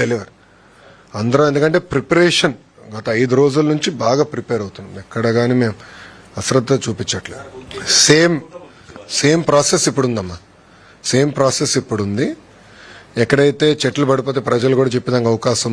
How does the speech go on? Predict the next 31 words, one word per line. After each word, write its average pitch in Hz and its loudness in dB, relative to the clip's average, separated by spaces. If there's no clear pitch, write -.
ఉంది. 160 2
దాన్ని 131 2
కూడా 170 2
ఒక - -8
ఫాలో 143 4
అప్ 139 -4
మెకానిజం 139 0
పెట్టాం. - -14
ఒక - -4
అలర్ట్ 156 2
వచ్చింది, 113 -4
అలర్ట్ 156 2
సాల్వ్ 147 4
అయ్యే 151 6
వరకు, 131 -4
రెజ-, 120 2
రెజల్యూషన్ 165 2
వచ్చే - -2
వరకు 151 2
కూడా 190 2
మానిటరింగ్ 156 0
మెకానిజం 127 0
ఏర్పాటు 95 -8
చేసుకున్నాం. - -14
So 139 4
మేము 131 4
కూడా 165 4
ఏంటంటే 160 2
ఇప్పుడు 156 0
మేడం 143 4
గారు 156 6